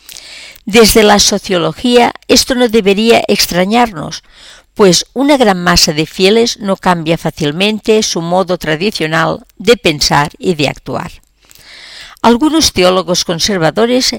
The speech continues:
se resistieron a aceptar el Vaticano segundo, creyendo que la Iglesia doblaba sus rodillas ante la modernidad.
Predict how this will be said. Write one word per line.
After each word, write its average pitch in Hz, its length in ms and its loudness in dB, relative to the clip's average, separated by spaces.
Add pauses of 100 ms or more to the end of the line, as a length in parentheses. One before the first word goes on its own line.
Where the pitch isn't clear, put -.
(280)
se - 200 2
resistieron 254 720 2
a 233 40 2
aceptar 196 440 -2
el 185 80 0
Vaticano 170 460 -4
segundo, 165 640 -8 (380)
creyendo 202 540 2
que 185 120 -2
la 165 120 0
Iglesia 233 480 2
doblaba 185 400 2
sus 185 180 -4
rodillas 190 480 0
ante 160 240 -2
la 156 100 -2
modernidad. 143 640 -8